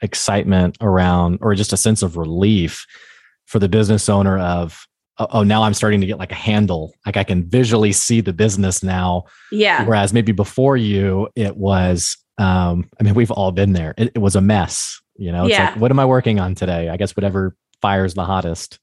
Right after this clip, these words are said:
Speaker 1: So
Speaker 2: Yeah, yeah, and getting to the point where you start to see that clarity of, "Okay, this is being done for this reason. This is being done for this reason. This doesn't need to be focused on for the next six months, but this is where my priority needs to be right now." So it's getting that clarity and, and yeah, that sense of relief,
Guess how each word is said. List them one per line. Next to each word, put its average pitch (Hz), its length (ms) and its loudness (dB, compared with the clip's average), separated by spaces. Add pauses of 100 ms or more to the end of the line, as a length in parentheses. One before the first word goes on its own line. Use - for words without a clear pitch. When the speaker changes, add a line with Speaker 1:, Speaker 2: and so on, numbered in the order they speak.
(160)
Speaker 1:
So - 200 -8
Speaker 2:
Yeah, 202 420 0
yeah, 262 240 0
and 254 200 -4
getting 285 320 -2
to 269 80 -8
the 247 120 0
point 190 320 -2
where 208 80 0
you 190 160 -2
start 180 260 -2
to 180 80 -6
see 185 180 0
that 170 260 -2
clarity 156 420 -2
of, 180 120 -4
"Okay, 170 420 -4
this 185 300 0
is 214 120 -4
being 208 280 2
done 185 240 2
for 180 160 -2
this 170 280 -4
reason. 170 460 0
This 180 180 -2
is 185 140 -2
being 170 340 2
done 165 520 -2
for - 160 -4
this 254 280 0
reason. 165 540 0 (680)
This 180 380 0
doesn't 180 380 0
need 196 140 2
to 196 40 2
be 208 140 2
focused 175 420 -2
on 156 160 0
for 175 140 -4
the 170 80 -2
next 135 240 -2
six - 280 -10
months, - 300 -12
but 151 240 -4
this 170 220 0
is 139 120 -6
where 143 140 -6
my 131 160 0
priority 127 540 -2
needs 101 240 -4
to - 80 -12
be 92 160 -4
right 95 200 -2
now." 62 260 -4
So 180 360 2
it's 196 300 -2
getting 208 260 2
that 180 220 -2
clarity 175 440 0
and, 175 220 0
and 190 180 0
yeah, 175 200 0
that - 200 -6
sense 170 220 -6
of 160 120 -6
relief, 170 380 -2